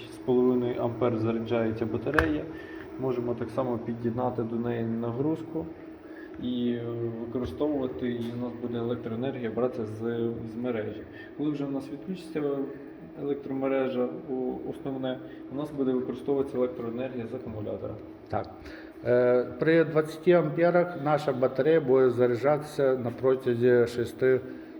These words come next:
Speaker 2: з половиною годин, так?
Speaker 1: Да, в районі
Speaker 2: Одним
Speaker 1: шести
Speaker 2: кіловат.
Speaker 1: годин повністю, якщо буде геть, е,
Speaker 2: Мгм.
Speaker 1: розряджена.
Speaker 2: Да, бо ємність батареї шість з половиною, але ж розряджатися вона потім буде не повністю, а десь буде ще там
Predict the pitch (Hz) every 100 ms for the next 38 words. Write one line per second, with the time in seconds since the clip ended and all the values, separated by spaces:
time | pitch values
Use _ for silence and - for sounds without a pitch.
0 | - 113 113 113 110 110 98 98 90 87
1 | 95 127 196 147 143 117 117 113 117 107
2 | 139 139 151 147 - 147 143 135 - 127
3 | 123 123 127 120 131 123 - 123 117 107
4 | 101 113 113 104 104 101 - - - -
5 | - 101 - - 117 156 151 135 127 131
6 | 135 135 123 - 123 - 127 139 185 185
7 | 170 - - - - - 127 131 143 143
8 | 143 135 151 147 185 180 165 160 139 143
9 | 143 - 151 151 139 135 139 127 117 -
10 | - - - 131 123 123 110 107 113 131
11 | - 185 196 - - - 120 120 117 -
12 | - - 120 131 131 120 123 120 - 117
13 | 117 110 104